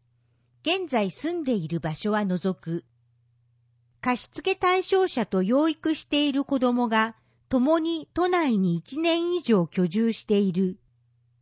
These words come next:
生活保護世帯でない。本資金の連帯保証人になっていない。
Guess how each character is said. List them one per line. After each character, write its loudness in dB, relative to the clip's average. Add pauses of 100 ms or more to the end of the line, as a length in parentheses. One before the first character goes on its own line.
(560)
生 0
活 0
保 0
護 0
世 -2
帯 0
で -2
な 0
い。 -4 (1160)
本 2
資 -18
金 0
の 2
連 2
帯 2
保 0
証 2
人 0
に 0
な 0
っ -12
て -6
い 0
な 0
い。 -6